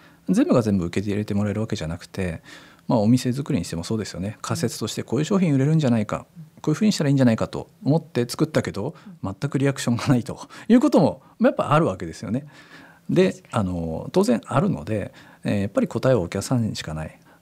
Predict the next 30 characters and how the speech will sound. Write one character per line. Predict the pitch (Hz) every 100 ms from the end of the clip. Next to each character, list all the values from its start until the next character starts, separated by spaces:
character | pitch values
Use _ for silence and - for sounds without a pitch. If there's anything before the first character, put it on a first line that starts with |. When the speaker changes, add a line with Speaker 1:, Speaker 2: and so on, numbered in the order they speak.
| _
Speaker 1:
か | 285
と | 262
い |
っ |
て | - 85
で | -
す |
ね、 | 120 190 -
あ | 104
の、 |
考 | 98 139 170
え | 202
す | 220
ぎ | 180
て | 92
動 | 98
か | 170
な | 151
い | 87
と | - 165 -
何 | 110 107
も | 123
始 | 127 127
ま | 135
ら | 156
な | 185
い |
ん | 113
Speaker 2:
う |
ん。 | 78